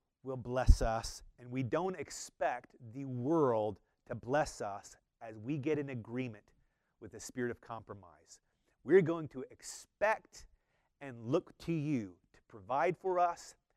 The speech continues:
and to bless us and to not only cause us to survive, but to thrive in the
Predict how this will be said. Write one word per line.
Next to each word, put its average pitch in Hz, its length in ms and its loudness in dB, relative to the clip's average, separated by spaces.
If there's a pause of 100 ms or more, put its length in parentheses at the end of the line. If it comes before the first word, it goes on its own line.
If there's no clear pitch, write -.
(100)
and 104 140 -20
to 104 80 -14
bless 123 440 -6
us 160 400 -4 (340)
and 110 100 -18
to 113 60 -12
not 147 200 -2
only 160 200 -4
cause 147 340 -2
us 147 180 -6
to - 100 -14
survive, 123 640 -4 (300)
but 101 140 -18
to 107 80 -16 (140)
thrive 101 420 -4 (840)
in 107 180 -18
the 92 220 -16